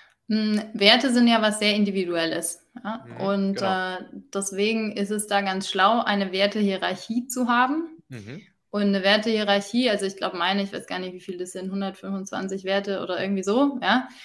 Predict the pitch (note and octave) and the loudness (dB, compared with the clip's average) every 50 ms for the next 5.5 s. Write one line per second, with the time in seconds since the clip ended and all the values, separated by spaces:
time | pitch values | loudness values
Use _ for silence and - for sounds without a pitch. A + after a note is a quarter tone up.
0 | - - _ G3 F#3+ - G3 G3 A3+ A#3+ - - G#3 G#3 G#3 C#4 C#4+ C#4 C#4 - | -20 -12 _ -6 0 4 6 6 6 6 4 0 -4 -2 0 0 -2 -2 -2 -2
1 | A3+ A3+ A3+ - F#3+ G3+ A3+ A3+ - A3 A3+ A3 A3 - - - F#3+ G3 G3+ G3+ | -2 -2 0 0 0 0 0 0 2 2 2 0 -2 -6 -6 -2 0 0 2 2
2 | G3+ G#3 G#3 G#3 G3+ A3 - _ _ _ _ _ _ _ _ _ _ _ _ _ | 2 2 0 0 -2 -4 -8 _ _ _ _ _ _ _ _ _ _ _ _ _
3 | _ _ - B3+ B3 B3+ - A3+ A3 A3 - G3+ G#3 G#3 - - A#3 A3+ A#3 A3+ | _ _ -6 -6 -4 -2 -2 -2 0 0 0 0 0 0 0 -2 0 0 0 -2
4 | - A3 G#3 G#3 - A3 A3 - G#3 G#3 G#3 G#3 G#3 G#3 G#3 - _ _ _ _ | -2 -2 -2 -2 -2 -6 -4 -2 -2 0 0 0 -2 -4 -8 -14 _ _ _ _
5 | - - F#3+ G3 G#3+ G#3 - - - _ | -4 -2 0 0 -2 -4 -8 -14 -20 _